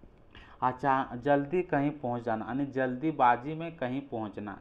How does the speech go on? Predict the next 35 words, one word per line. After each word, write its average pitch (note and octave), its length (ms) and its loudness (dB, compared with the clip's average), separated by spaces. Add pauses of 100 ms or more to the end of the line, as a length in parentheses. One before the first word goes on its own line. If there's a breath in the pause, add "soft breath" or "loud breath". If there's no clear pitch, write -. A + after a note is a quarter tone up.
(120)
जल्दीबाजी A#2+ 680 -2
में C#3 200 -4
जाना A#2 320 -4
को A#2+ 140 -6
हम B2 60 -6
लोग D3 200 -2
रस D#3+ 320 -2
बोलते G2 340 -10
हैं। A2 260 -8 (440 loud breath)
तो C3+ 60 -2
यहाँ C3+ 220 0
पे A#2+ 160 -4
क्या A2+ 220 -4
हो A2 160 0
गया? B2+ 280 -6 (260 loud breath)
भीखू D#3+ 420 0
रस्ट, A#2+ 720 -4
भीखू C3+ 580 0 (280 loud breath)
रस्ट B2+ 560 -2
बैक। G2+ 300 -4 (140)
तो A2 100 -2
भीखू A#2+ 440 -2
जो C3+ 220 0
से C#3+ 340 -6 (100)
तेज़ी B2+ 320 0
से D3 160 2
पहुंचा C#3 580 -4
वापस, B2 540 -2 (300 loud breath)
on C#3+ 300 4
the D3+ 280 2
way, A2+ 200 2 (180)
रास्ते C3+ 600 0
में A2+ 260 -4
ही, G2 160 -8 (460 loud breath)
he E3+ 220 6